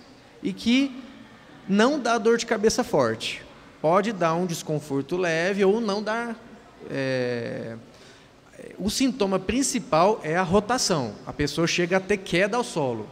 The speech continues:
Vômitos, sudorese fria, queda de pressão, e em poucos minutos ela sara. A enxaqueca, não. A tontura, ela é forte, só que a dor de cabeça é forte.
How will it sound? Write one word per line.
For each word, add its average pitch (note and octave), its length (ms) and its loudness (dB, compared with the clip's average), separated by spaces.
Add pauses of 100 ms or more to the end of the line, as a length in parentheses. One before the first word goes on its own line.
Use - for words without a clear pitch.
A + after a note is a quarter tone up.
(880)
Vômitos, D#3 840 2
sudorese C#3+ 640 0
fria, C#3 640 0
queda C#3 280 -2
de B2+ 100 -6
pressão, E3+ 560 -2 (160)
e B3 140 4
em B3+ 60 4
poucos B3+ 420 2
minutos A#3 420 0
ela A#3+ 160 4
sara. A#2 400 0 (680)
A - 80 0
enxaqueca, A3 580 0
não. F3+ 200 -6 (460)
A C#3+ 60 -4
tontura, F#3 500 0
ela D3+ 120 0
é D#3+ 40 0
forte, D#3+ 720 0 (600)
só F#3+ 180 -2
que F3 100 -2
a E3 40 0
dor D#3+ 160 0
de - 80 -2
cabeça D3+ 400 0
é - 40 0
forte. B2+ 640 -2